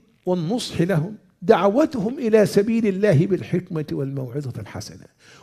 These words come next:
وأن اختلاف الدين لا ينبغي أبدا أن يكون مسوغا لظلم أحد أو الاستطالة عليه. لقد قال عمر بن الخطاب لعجوز النصرانية:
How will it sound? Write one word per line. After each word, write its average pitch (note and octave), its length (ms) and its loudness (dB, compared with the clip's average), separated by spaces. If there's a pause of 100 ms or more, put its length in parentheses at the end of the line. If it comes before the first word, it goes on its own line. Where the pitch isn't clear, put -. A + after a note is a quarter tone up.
وأن C#4 360 8
اختلاف B3+ 560 6
الدين G#3+ 600 -4
لا C4+ 280 8
ينبغي B3+ 480 4
أبدا A#3 560 2
أن G#3+ 160 -2
يكون G#3+ 420 0
مسوغا G#3 920 -2 (560)
لظلم B3+ 440 2
أحد A#3+ 600 4
أو G#3+ 220 2
الاستطالة G#3 840 2
عليه. E3 420 -2 (280)
لقد G3 260 0
قال A#3+ 280 4
عمر G#3+ 340 2
بن F#3+ 100 -6
الخطاب F3+ 600 0 (320)
لعجوز F3 680 2
النصرانية: C3+ 800 -4